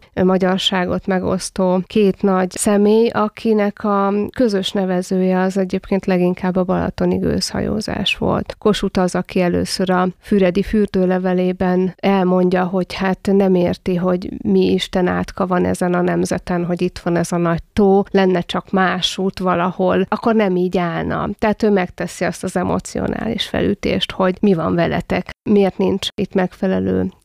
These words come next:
gőzhajójárat, és akkor jön Széchenyi, aki a maga objektív, gazdasági megközelítésével elkezdi a részvényeket gyűjteni,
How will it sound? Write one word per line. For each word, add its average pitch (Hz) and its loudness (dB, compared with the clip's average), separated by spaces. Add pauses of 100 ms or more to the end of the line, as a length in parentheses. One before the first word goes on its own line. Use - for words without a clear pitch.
gőzhajójárat, 220 2
és 226 0
akkor - -4
jön 185 2
Széchenyi, 180 0
aki 180 -4
a 190 0
maga 180 2
objektív, 190 0 (120)
gazdasági 185 0
megközelítésével 185 0
elkezdi 185 -2
a 185 2
részvényeket 185 0
gyűjteni, 190 2